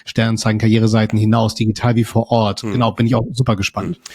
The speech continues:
Speaker 2: Ich schieb noch mal kurz einen Aspekt dazwischen, weil Sarah, deine Zusammenfassung war super vorhin. Ich würd aber nur noch mal, also,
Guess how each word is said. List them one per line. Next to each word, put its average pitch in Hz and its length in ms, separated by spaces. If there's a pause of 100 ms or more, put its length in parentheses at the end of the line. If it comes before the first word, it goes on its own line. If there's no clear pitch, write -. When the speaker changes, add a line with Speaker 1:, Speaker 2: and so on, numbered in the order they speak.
(640)
Speaker 2:
Ich - 340
schieb - 220
noch 185 100
mal 175 100
kurz - 220
einen 135 200
Aspekt 135 360
dazwischen, 117 340
weil 95 100
Sarah, 104 220
deine 104 220
Zusammenfassung 143 680
war 127 120
super 117 340
vorhin. 95 580
Ich - 180
würd 123 160
aber 123 180
nur 123 140
noch 151 180
mal, 143 360 (200)
also, 92 240